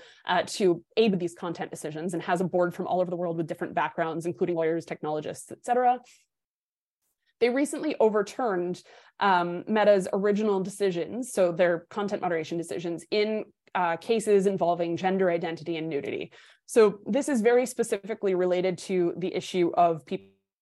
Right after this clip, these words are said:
who are transgender or non-binary, um, being treated as, as women or as female, um, in these decisions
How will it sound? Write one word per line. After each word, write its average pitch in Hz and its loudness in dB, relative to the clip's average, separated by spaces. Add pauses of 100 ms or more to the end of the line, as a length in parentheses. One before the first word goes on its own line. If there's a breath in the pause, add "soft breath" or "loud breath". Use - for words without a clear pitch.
(1300)
who 170 -4
are 170 0
transgender 220 0
or 202 4
non-binary, 175 -2 (320 loud breath)
um, 180 2
being 202 2
treated 185 0
as, 170 -2
as 175 2
women 180 2
or 160 -2
as 156 -4
female, 185 0 (280 loud breath)
um, 170 0
in 220 4
these 202 4
decisions 180 -2